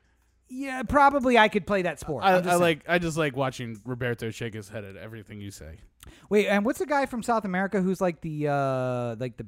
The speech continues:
Speaker 1: most famous soccer player in the world? Ronaldo?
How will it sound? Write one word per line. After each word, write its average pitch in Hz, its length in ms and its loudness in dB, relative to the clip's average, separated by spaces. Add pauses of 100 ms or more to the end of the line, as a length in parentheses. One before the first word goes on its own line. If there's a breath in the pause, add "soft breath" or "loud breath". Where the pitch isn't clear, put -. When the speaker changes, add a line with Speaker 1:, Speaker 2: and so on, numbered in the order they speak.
Speaker 1:
most 131 300 -10
famous 123 340 -8 (140)
soccer 127 280 -10
player 131 200 -8
in 131 60 -6
the 131 60 -6
world? 139 240 -8 (4000)
Ronaldo? 226 640 0